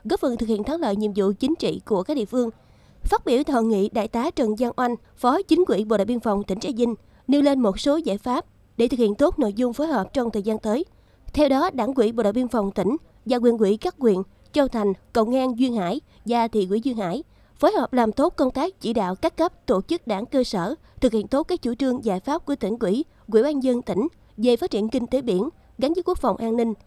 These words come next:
vận động nhân dân làm giàu từ nghề biển và chấp hành nghiêm pháp luật của nhà nước. Phối hợp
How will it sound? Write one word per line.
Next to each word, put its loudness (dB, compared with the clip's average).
vận 4
động 0
nhân -2
dân 0
làm -4
giàu -2
từ 2
nghề 0
biển -2
và -2
chấp -6
hành -4
nghiêm 0
pháp -6
luật -6
của -2
nhà -4
nước. 0
Phối 4
hợp 0